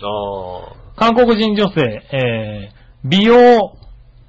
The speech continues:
Speaker 2: えー、みんながガリガリ体型で、
Speaker 1: うん。
Speaker 2: 不健康そうなし、色白の肌、黒いサラサラとしたロングヘアになろうとしている。
Speaker 1: ああ、なるほど。
Speaker 2: はい。えー、英語はや-、英語をやたら勉強する。
Speaker 1: うん。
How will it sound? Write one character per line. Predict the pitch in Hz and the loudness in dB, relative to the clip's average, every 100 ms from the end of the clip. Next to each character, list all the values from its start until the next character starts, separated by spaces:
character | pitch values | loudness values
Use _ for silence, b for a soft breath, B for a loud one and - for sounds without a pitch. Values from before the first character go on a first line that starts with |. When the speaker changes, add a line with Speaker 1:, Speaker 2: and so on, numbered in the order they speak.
| _ | _
Speaker 2:
え | 156 151 135 131 | -4 -2 -2 -2
ー、 | |
み | 185 | -2
ん | 233 | 0
な | 247 240 | 0 2
が | 156 | 2
ガ | 147 | 2
リ | 175 | 0
ガ | 196 214 | 2 0
リ | 208 | 0
体 | 220 202 | -2 -2
型 | 143 123 | -2 -2
で、 | 127 160 110 92 | 2 0 0 -6
Speaker 1:
う | |
ん。 | 113 104 92 | -14 -14 -18
Speaker 2:
不 | - | -6
健 | 214 220 | -4 -2
康 | 240 226 | 0 0
そ | 240 202 | 2 2
う | |
な | 147 143 | 2 2
し、 | - - - | -2 -14 -6
色 | 151 185 202 | -2 2 2
白 | 208 208 | 2 2
の | 196 | 2
肌、 | 180 202 208 220 | 0 0 0 -4
黒 | - 202 | -2 2
い | 233 160 | 2 0
サ | 160 | 2
ラ | 185 | 2
サ | 185 | 2
ラ | 190 | 0
と | 190 | 0
し | 175 | -2
た | 190 | 2
ロ | 175 208 | 2 2
ン | |
グ | 226 | 2
ヘ | 214 240 | 2 2
ア | 214 | 2
に | 240 | 2
な | 180 | 2
ろ | 233 | 2
う | 185 | 2
と | |
し | 127 | -4
て | 117 | -8
い | 92 | -12
る。 | - 110 | -14 -8
Speaker 1:
あ | |
あ、 | 110 | -6
な | 104 | -6
る | 107 | -6
ほ | 98 | -10
ど。 | 92 82 123 - | -12 -18 -20 -10
Speaker 2:
は | - 135 113 | -2 -2 -2
い。 | 92 b b b b | -10 b b b b
え | 127 | -6
ー、 | 170 220 | 0 2
英 | |
語 | 240 | 2
は | 240 220 | 2 2
や-、 | 196 196 | 2 2
英 | 233 277 | 0 2
語 | 269 | 2
を | 247 | 2
や | |
た | 208 | 2
ら | 208 | 0
勉 | 185 170 | 0 0
強 | 165 | -2
す | 135 | -4
る。 | 120 - | -10 -12
Speaker 1:
う | 104 | -18
ん。 | 104 95 | -18 -18